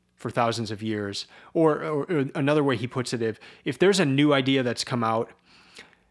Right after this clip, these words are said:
uh, if, if, if he can't find that idea in ancient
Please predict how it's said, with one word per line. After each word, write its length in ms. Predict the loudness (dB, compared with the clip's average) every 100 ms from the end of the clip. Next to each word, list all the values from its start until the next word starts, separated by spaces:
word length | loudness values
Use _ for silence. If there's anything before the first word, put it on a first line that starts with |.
| _ _ _
uh, 260 | -2 0 -2 -10 _ -6
if, 220 | -6 -4 -6
if, 220 | -6 -6 -8
if 180 | -8 -4
he 160 | -4
can't 320 | 0 2 2 -2
find 480 | -2 0 0 -2 -6
that 280 | 0 2 4
idea 640 | 2 0 0 0 0 -4 -10 _ _ _ _
in 260 | -6 -6 -4
ancient 420 | -4 -2 -2 -4